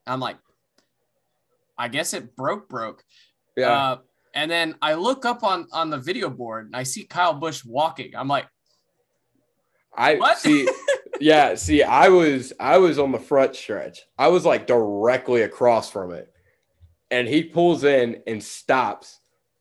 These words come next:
Speaker 2: And that's what I thought it was broke, broke. And Kyle gets out. And as soon as Kyle got out of the car, just the way he kept walking, I was like,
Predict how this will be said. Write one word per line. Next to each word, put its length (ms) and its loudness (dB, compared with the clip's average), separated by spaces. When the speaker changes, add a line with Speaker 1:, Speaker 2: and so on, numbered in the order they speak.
Speaker 2:
And 120 -2
that's 160 -2
what 120 -2
I 140 -2
thought 200 -4
it 60 -2
was 80 -8
broke, 340 -2
broke. 300 -4
And 160 -6
Kyle 320 4
gets 320 -2
out. 380 -2
And 140 -2
as 120 -6
soon 280 2
as 80 -6
Kyle 360 0
got 320 -2
out 220 -2
of 60 -2
the 80 -2
car, 360 0
just 240 -12
the 80 -2
way 240 0
he 60 -4
kept 260 -6
walking, 240 -4
I 80 -4
was 120 -4
like, 280 -4